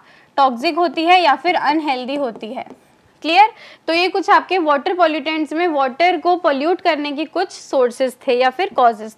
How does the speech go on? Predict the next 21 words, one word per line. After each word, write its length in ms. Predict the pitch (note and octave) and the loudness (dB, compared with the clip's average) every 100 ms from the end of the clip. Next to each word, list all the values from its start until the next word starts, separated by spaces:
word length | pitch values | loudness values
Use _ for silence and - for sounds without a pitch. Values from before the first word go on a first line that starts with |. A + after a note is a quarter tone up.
| - | -14
थे, 120 | A3 | -10
ठीक 240 | A3 D#4 | -10 -4
है। 100 | A4 A4 - - - - | -4 -4 -12 -20 -20 -10
नेक्स्ट 300 | C#4 E4+ G4 | -2 -2 0
टॉपिक 300 | - - E4 F4 | 2 2 4 2
आपके 260 | E4 D4 | 2 0
पास 240 | D4 E4 E4 | -2 0 2
आता 240 | C#4 C#4 | 2 2
है 200 | D4 C#4+ | 0 0
यहाँ 240 | C#4 B3+ A3+ | 2 0 2
पर 200 | D#4 A4 - _ _ _ _ _ _ _ _ _ - - - | 0 0 -6 _ _ _ _ _ _ _ _ _ -20 -20 -10
importance 760 | C#4+ C#4 C#4+ C#4+ C#4+ G4+ B4 - | -6 0 2 2 2 -2 -4 0
of 300 | C#4+ D4 F4 | 4 4 4
safe 460 | - - D#4 F#4 F4+ | -4 0 0 0 -4
drinking 480 | C#4 C4 A3+ C4 E4+ | -6 -6 -6 -4 -2
water, 340 | D4 G3+ - D3+ - - - _ - _ _ | 0 -2 -6 -12 -12 -20 -20 _ -20 _ _
importance 800 | - C4 A#3+ B3+ A3 C4+ E4 A4 - - - _ _ _ _ _ _ - | -10 -8 2 2 4 0 -4 -6 -10 -20 -20 _ _ _ _ _ _ -6
of 300 | - C4+ D4 | 2 2 2
safe 640 | - - C#4+ D4 F4 F#4 - A#3+ | -6 -6 -2 0 0 -2 -10 -10
drinking 560 | B3 B3+ A3+ C#4 D4+ | -8 -6 -8 -8 -6
water, 380 | C4 G3+ G3 G#3+ | -6 -6 -8 -12